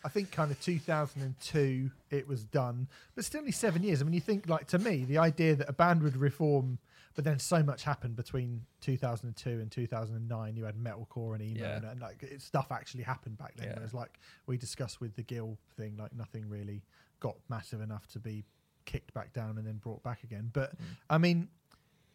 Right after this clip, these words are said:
Speaker 1: uh, it's mad that Limp Bizkit, they haven't put another album out since the very patchy Gold Cobra in two thousand eleven. Um, and now they seem happy to revel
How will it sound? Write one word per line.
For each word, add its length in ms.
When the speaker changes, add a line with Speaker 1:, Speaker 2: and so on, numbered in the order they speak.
Speaker 1:
uh, 120
it's 420
mad 440
that 260
Limp 160
Bizkit, 380
they 120
haven't 160
put 100
another 240
album 220
out 180
since 180
the 80
very 220
patchy 460
Gold 320
Cobra 400
in 80
two 180
thousand 380
eleven. 400
Um, 380
and 120
now 200
they 140
seem 260
happy 360
to 140
revel 560